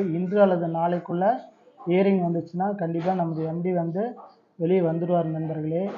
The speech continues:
எனவே வந்து பாத்தீங்கன்னா நீங்க பயப்படாம இருங்க. உங்க பணம் எங்கேயும் போகாது. பாதி எடுத்திருக்கலாம், கால்வாசி எடுத்திருக்கலாம், முழுசாவும் எடுத்திருக்கலாம், இல்ல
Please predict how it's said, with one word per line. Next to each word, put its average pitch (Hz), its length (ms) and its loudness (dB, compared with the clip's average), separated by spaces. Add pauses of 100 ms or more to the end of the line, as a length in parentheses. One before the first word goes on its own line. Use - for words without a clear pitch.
எனவே 170 300 -2
வந்து 180 220 0
பாத்தீங்கன்னா 165 520 -4 (600)
நீங்க 160 200 -6
பயப்படாம 180 540 4
இருங்க. 170 280 4 (300)
உங்க 160 200 -8
பணம் 160 340 0
எங்கேயும் 180 360 2
போகாது. 170 440 0 (580)
பாதி 170 240 2
எடுத்திருக்கலாம், 170 680 2
கால்வாசி 170 500 0
எடுத்திருக்கலாம், 170 640 0 (500)
முழுசாவும் 175 440 4
எடுத்திருக்கலாம், 170 640 0
இல்ல 165 160 -2